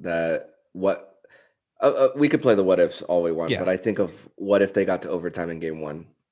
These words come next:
Speaker 1: and what that could have done.
Speaker 2: What if, what
Speaker 1: So
Speaker 2: if Ekblad was there? What if Sam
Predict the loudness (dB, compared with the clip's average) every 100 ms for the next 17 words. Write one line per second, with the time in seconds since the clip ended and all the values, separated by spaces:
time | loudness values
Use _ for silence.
0 | -6 -4 -2 0 -2 0 -4 -4 -8 -6
1 | 0 2 4 2 0 2 2 2 -4 _
2 | -2 2 2 2 2 2 2 2 0 0
3 | 0 0